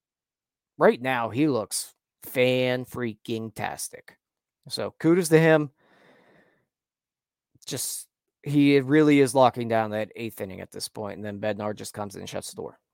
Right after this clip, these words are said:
Not really much to say on him. Ho hum, does his job as usual.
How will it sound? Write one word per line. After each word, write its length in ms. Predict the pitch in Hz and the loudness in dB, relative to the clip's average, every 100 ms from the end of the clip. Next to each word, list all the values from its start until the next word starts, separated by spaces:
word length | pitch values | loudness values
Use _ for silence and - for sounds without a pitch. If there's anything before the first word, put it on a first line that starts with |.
| _ _ _ _ _ _ _ _ _ _ _ | _ _ _ _ _ _ _ _ _ _ _
Not 220 | 139 131 | 4 6
really 200 | 131 127 | 6 2
much 140 | 113 - | 0 -4
to 60 | |
say 160 | 123 113 | 0 2
on 120 | 110 | 2
him. 220 | 117 113 | -2 -4
Ho 180 | 110 123 | 2 4
hum, 400 | 120 117 113 104 _ _ _ _ _ | 6 4 2 -4 _ _ _ _ _
does 160 | 156 127 | -2 -2
his 100 | 113 | 2
job 280 | 127 120 117 | 6 6 4
as 120 | 110 | -2
usual. 540 | 123 113 120 117 110 | -4 -2 0 0 -2